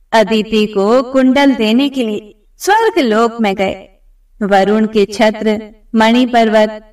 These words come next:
और पत्नी सहित श्री कृष्ण को पीठ में लिए गरुड़ जी मौज से चले जा रहे थे। स्वर्ग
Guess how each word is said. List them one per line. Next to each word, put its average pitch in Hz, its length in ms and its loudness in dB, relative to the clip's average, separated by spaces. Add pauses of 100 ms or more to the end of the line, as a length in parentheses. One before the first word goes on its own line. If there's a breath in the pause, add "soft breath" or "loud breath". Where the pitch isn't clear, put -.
(120)
और 311 160 2
पत्नी 294 440 0
सहित 220 480 -4 (320)
श्री 208 260 0
कृष्ण 226 480 -2
को 220 260 0 (120)
पीठ 320 400 -2
में 370 140 2
लिए 226 440 -4 (320)
गरुड़ 277 480 0
जी 285 240 -2
मौज 330 500 2
से 370 220 -2
चले 247 260 0
जा 214 180 2
रहे 214 240 -2
थे। 226 160 -14 (640)
स्वर्ग 196 380 0